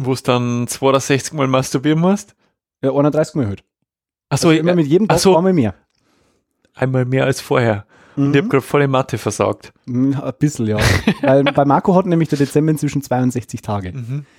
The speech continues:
Speaker 2: Na, also wie gesagt,
Speaker 1: Fühlt sich
Speaker 2: dann
Speaker 1: zumindest so an.
Speaker 2: <laughs> Wie gesagt, äh,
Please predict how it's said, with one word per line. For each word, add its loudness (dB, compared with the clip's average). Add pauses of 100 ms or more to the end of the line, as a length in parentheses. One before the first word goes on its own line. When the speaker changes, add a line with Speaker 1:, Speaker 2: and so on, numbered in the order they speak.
(320)
Speaker 2:
Na, 0
also -4
wie -2
gesagt, -2
Speaker 1:
Fühlt 2
sich 0
Speaker 2:
dann 0
Speaker 1:
zumindest -2
so 2
an. 2
Speaker 2:
<laughs> -2
Wie 0
gesagt, 0
äh, 4